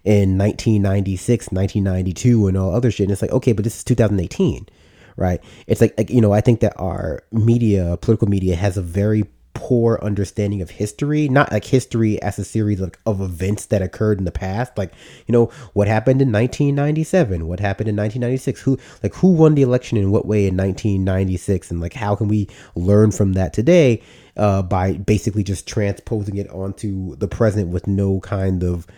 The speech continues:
with no kind of analysis of, like, how things have changed? You know, like, it's, you know, it's, I mean, I mean, like, they have a poor understanding of history, like, history as a series of dis-, of a series of events that have been, were contextualized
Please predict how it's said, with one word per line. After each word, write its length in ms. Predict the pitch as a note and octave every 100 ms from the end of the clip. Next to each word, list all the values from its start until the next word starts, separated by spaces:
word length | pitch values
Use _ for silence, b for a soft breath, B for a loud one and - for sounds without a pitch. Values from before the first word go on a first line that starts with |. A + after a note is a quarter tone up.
| b b b
with 100 | G#2+
no 120 | A2+
kind 160 | A#2+ A2
of 80 | F#2+
analysis 480 | G2 G2 F#2 F#2+
of, 80 | E2+
like, 100 | F2
how 160 | - F#2+
things 220 | G2+ F2
have 100 | F2
changed? 460 | - G#3 D3+ C3 - B B B
You 60 | -
know, 220 | A2 - b B2+
like, 160 | -
it's, 260 | - A#2+ - _ _
you 80 | -
know, 160 | C3 - b b _ _ -
it's, 200 | D3+ -
I 80 | -
mean, 160 | C3+ D#3+
I 20 |
mean, 140 | E3+
like, 80 | C3
they 80 | D3
have 120 | D#3+
a 80 | B2+
poor 200 | - C3+
understanding 340 | A#2 - A2+
of 80 | F#2+
history, 260 | G2+ A2 G#2
like, 200 | F2+ - B B
history 480 | D#3 D3 C#3+ C3+ -
as 280 | G#2+ G#2+ -
a 120 | G#2+
series 500 | - A#2+ A#2 A2+ G#2
of 460 | - G#2 F#2+ F#2 - A2
dis-, 320 | G2 - - _ -
of 180 | A2+ G2+
a 60 | G#2
series 280 | D#3 C#3
of 80 | A#2+
events 360 | G#2 F2+ A2+ -
that 140 | G2+
have 180 | G#2 G2
been, 120 | G2+
were 140 | G2 G#2
contextualized 920 | G#2+ - A#2 - A2+ G2+ G2 F#2 F#2